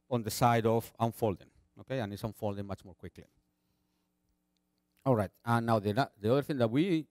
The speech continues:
know from, uh, you know, when we look at this protein is that even though it has ten mutations, still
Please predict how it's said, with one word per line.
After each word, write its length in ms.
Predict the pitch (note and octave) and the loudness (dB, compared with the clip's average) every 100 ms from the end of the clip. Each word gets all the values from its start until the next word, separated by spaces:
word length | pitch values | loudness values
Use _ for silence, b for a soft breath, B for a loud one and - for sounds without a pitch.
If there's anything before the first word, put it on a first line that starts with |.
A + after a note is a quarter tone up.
| _ _ _ _ _ _ - | _ _ _ _ _ _ 2
know 220 | B2+ F3+ | 4 4
from, 240 | F#3 C#3+ - | 0 -10 -6
uh, 60 | |
you 140 | B2 B2+ | -4 -2
know, 100 | A#2 | -2
when 160 | A2 | -4
we 140 | G#2 G#2+ | -4 -4
look 160 | A#2 | -2
at 80 | A#2+ | -4
this 100 | G#2 | -6
protein 340 | - G#3 - B2 | -10 -10 -8 -10
is 100 | G#2+ | -8
that 80 | A2 | -6
even 200 | G#2+ A2 | -6 0
though 280 | A2 G#2 - | 0 -2 -6
it 80 | F#2+ | -6
has 160 | A2+ | -6
ten 200 | - C3+ | -2 -4
mutations, 500 | B2 - D#3+ C3+ B2+ | 0 0 0 -2 -6
still 460 | - _ B2+ A#2+ | -10 _ 2 2